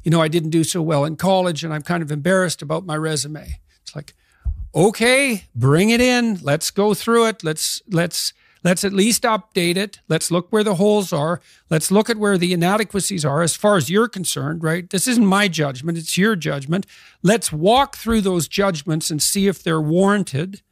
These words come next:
because maybe you're just too guilty and ashamed and self-conscious and anxious, and you're not,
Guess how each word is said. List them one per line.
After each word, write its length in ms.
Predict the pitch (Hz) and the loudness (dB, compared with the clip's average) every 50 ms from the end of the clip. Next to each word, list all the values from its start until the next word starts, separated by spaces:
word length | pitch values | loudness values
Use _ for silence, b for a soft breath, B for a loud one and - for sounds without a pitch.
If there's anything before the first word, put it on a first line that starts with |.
| b b b b b | b b b b b
because 240 | 190 160 190 156 | 0 0 0 2
maybe 240 | 156 185 196 196 180 | 4 4 4 4 2
you're 140 | 185 180 170 | 0 0 -2
just 320 | 156 - 190 160 - - | 0 0 -4 -4 -2 -2
too 120 | - 180 156 | 0 -2 0
guilty 440 | 135 135 170 185 180 175 - 175 170 | 0 0 0 0 0 -2 -2 -4 -4
and 100 | 165 170 | -2 -2
ashamed 400 | 156 - - 185 170 165 165 160 | 0 0 0 0 0 -2 -2 -4
and 100 | 165 143 | -6 -6
self-conscious 720 | - - 165 151 - - 170 175 180 170 - 160 143 - | -4 -4 -4 -6 -6 -4 -4 -4 -2 -4 -6 -8 -8 -6
and 100 | 156 156 | -4 -2
anxious, 460 | 170 180 190 175 - 175 160 - - | -2 -2 -2 -4 -6 -8 -8 -8 -6
and 100 | 170 160 | -4 -2
you're 120 | 170 175 | 0 0
not, 280 | 180 180 170 165 160 | 2 2 0 0 -4